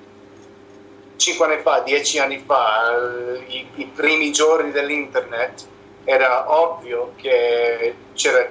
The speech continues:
tantissima informazione sul vino nell'internet, ma era un pezzo qui, era un pezzo lì, questo era falso e questo era verificato,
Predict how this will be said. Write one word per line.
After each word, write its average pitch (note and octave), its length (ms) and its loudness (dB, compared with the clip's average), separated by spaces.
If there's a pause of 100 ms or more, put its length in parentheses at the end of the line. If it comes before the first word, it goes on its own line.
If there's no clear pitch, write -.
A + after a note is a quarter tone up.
tantissima C3 1200 0 (220)
informazione C#3 1300 0 (460)
sul C#3 260 -4
vino D#3 320 0
nell'internet, B2+ 960 -4 (380)
ma B2 180 2
era C3+ 220 2
un D3 180 -2
pezzo D#3 520 0
qui, C#3 380 0
era C#3+ 320 2
un C#3+ 240 -10
pezzo D3 540 0
lì, B2+ 420 -10 (280)
questo D3+ 420 2
era C3+ 180 2
falso C#3 540 0
e C3 80 -6
questo D#3 340 0
era C#3 140 2
verificato, C3+ 1120 -2